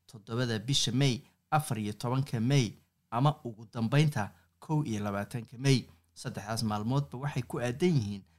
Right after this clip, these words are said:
maalin Sabti ah. Sida lagu qoray joornaalka The Australian, cod aruurinihii u dambeeyey ee ay samaysay shirkadda Newspoll oo la daabacay afartii bishan Abriil, Labourka ayaa isbahaysiga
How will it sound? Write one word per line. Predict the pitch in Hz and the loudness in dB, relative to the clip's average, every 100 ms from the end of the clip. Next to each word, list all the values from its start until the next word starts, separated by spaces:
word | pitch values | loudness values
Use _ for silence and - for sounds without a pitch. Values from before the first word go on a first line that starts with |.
| _ | _
maalin | 110 104 110 110 | -6 -2 -2 0
Sabti | - 117 - 110 | 0 -2 -6 -4
ah. | 113 104 - _ | 0 0 -4 _
Sida | - 180 | 0 2
lagu | 117 120 165 - | 2 0 -4 -6
qoray | 107 107 104 - _ - | -4 -2 -4 -8 _ -6
joornaalka | - 123 147 135 117 - 104 | -2 0 2 2 0 -4 -6
The | 110 | -6
Australian, | 107 - - 156 151 107 101 104 - _ _ | -12 -14 -6 2 2 2 0 -4 -10 _ _
cod | 127 120 | -4 0
aruurinihii | 123 131 131 135 180 156 135 - | 0 0 0 2 6 6 4 0
u | 196 | -8
dambeeyey | - 113 113 104 120 127 | -4 -4 -4 -10 -6 -6
ee | - 95 | -4 -2
ay | 101 107 | 0 0
samaysay | - 113 107 107 - 135 | 0 0 -2 0 0 0
shirkadda | - - 170 147 110 | -2 -2 -4 -2 -4
Newspoll | 123 175 147 - 113 104 98 _ _ _ | -6 -10 -10 -14 -14 -14 -16 _ _ _
oo | 117 117 | -2 0
la | 120 117 | 2 0
daabacay | - 120 117 120 143 147 | 2 2 2 2 2 0
afartii | 170 151 139 - 123 | -2 -2 -4 -4 -12
bishan | 110 165 - 123 110 - | -12 -4 0 0 -2 -6
Abriil, | 113 147 160 117 - _ _ | -4 2 4 2 -6 _ _
Labourka | 180 196 143 - 104 - | 0 2 2 0 -2 -2
ayaa | 127 127 117 - | -2 -2 -2 -4
isbahaysiga | 139 - 110 151 170 135 | -8 -6 -4 -2 -2 -6